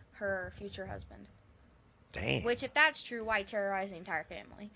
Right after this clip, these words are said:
Speaker 2: Yeah.
Speaker 1: But
Speaker 2: Maybe she hated the whole family, really, and just didn't wanna say it. She's
Speaker 1: Um,
Speaker 2: like, "I really don't like these guys. I just put up with them 'cause I have to."
Speaker 1: Yeah. Well, and for that girl that she was, I guess, trying to spook,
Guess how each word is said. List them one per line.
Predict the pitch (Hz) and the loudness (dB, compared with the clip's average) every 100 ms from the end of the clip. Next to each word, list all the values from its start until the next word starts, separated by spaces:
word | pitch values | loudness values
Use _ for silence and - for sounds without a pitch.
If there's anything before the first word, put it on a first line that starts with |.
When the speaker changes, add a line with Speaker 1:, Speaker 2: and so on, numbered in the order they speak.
| - | 8
Speaker 2:
Yeah. | 120 113 98 87 78 | 12 12 10 6 2
Speaker 1:
But | 240 277 240 - - | 8 8 8 2 -8
Speaker 2:
Maybe | - 135 147 | 10 10 12
she | - 147 | 12 12
hated | 151 143 | 12 12
the | |
whole | 147 131 | 12 12
family, | - 135 139 131 | 12 12 12 12
really, | 113 117 120 | 12 12 12
and | 113 | 10
just | 107 117 | 8 6
didn't | 123 135 127 | 10 10 12
wanna | 123 104 | 10 8
say | - 110 104 | 12 12 12
it. | 85 - - - - - 240 226 | 10 0 -18 -18 -18 4 6 8
She's | 202 | 8
Speaker 1:
Um, | 120 | 10
Speaker 2:
like, | 113 135 | 12 12
"I | |
really | 143 165 175 | 12 12 12
don't | 151 143 | 12 12
like | 151 147 | 12 12
these | 139 117 | 8 12
guys. | 127 120 117 | 12 12 12
I | 123 | 10
just | 117 - | 8 6
put | 131 | 8
up | 104 - | 10 8
with | 95 | 2
them | 98 | 0
'cause | 101 | -2
I | 87 | -2
have | 82 92 82 | 2 2 0
to." | - - - - | -10 -12 -14 -8
Speaker 1:
Yeah. | 202 180 185 220 | 2 2 2 4
Well, | 254 | 8
and | 247 269 | 8 6
for | 269 240 | 2 8
that | 247 247 | 8 8
girl | 220 240 240 | 6 4 4
that | 214 | 0
she | - | -2
was, | 233 214 | -2 0
I | 208 | 2
guess, | 208 208 | 2 0
trying | - 214 220 | 0 2 2
to | 202 | -2
spook, | - 214 247 | -4 -4 -4